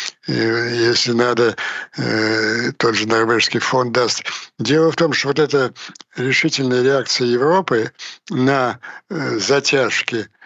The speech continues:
затяжки в Вашингтоне, она, э,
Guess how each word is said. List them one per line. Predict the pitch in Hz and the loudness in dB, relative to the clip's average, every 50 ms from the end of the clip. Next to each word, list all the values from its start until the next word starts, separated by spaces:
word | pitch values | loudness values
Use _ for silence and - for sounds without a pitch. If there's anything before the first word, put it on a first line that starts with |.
| - - _ _ _ | -20 -20 _ _ _
затяжки | 220 202 180 170 147 120 110 117 127 127 - - 131 123 120 107 - - - - 127 113 101 - - - - - - - - - _ | -18 -14 -12 -10 -8 -6 -4 -2 -2 -2 0 0 0 2 2 2 0 -2 -2 -2 -2 -2 -2 -6 -10 -16 -14 -14 -14 -16 -16 -12 _
в | - 131 | -8 -4
Вашингтоне, | 117 123 - - - 131 123 - - - 127 113 110 107 101 101 87 - | -2 0 0 2 0 0 -2 -4 -2 0 0 0 0 0 -2 -2 -4 -2
она, | - 113 113 113 120 123 139 151 160 165 165 165 165 165 | -2 -2 0 0 2 2 4 4 4 2 2 0 0 -2
э, | 165 160 160 160 | -4 -4 -6 -8